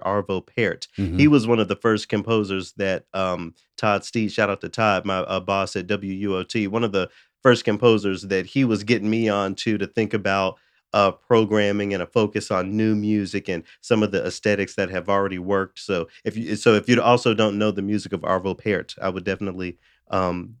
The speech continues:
Speaker 1: uh, suggest, uh, going to, uh, look that up, P A R T. It looks like part, but
Speaker 2: Mm-hmm.
Speaker 1: it's pronounced Pärt. All right, anyway, um, so, uh, the Western classical music industry, the American orchestral industry,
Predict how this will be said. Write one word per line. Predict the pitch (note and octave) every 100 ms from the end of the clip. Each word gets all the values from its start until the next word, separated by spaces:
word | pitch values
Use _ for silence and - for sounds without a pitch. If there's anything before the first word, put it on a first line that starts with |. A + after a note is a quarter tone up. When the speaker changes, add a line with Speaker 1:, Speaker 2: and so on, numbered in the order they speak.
| -
Speaker 1:
uh, | F2+ F2+
suggest, | - F#2 F#2+ E2+ - -
uh, | F#2
going | F2+ F#2+ F2+
to, | - F2+ - _ _
uh, | F2+
look | F#2+ G2 G2
that | G2+ F#2+
up, | E2+
P | - A2+ D#2
A | G2
R | D2 F#2
T. | F2 G2+
It | G2+
looks | B2
like | G2 -
part, | - A2 F2 - -
but | F#2 E2+ _
Speaker 2:
Mm-hmm. | G#2+ F#2+ G2 F#2+ _
Speaker 1:
it's | C#3
pronounced | - C3+ B2 - - -
Pärt. | - - - - -
All | B2+
right, | F#2+
anyway, | D3+ A2+ F#2+ E2+
um, | - A#2 G#2 G2+ G#2 -
so, | - D3 B2+ A#2+
uh, | - A#2 A2+
the | A2 A2 G#2+ G#2 F#2 - _ _ -
Western | C3+ D3+ C#3+ A#2+
classical | - C3 C3 -
music | A#2+ C3+ C3 -
industry, | C3 A#2+ - A#2+
the | A#2+ F#2+
American | A2+ B2 C3 A#2
orchestral | G#2 A2 - C3+ - B2 A2
industry, | B2 B2+ A2+ - A2+ G#2+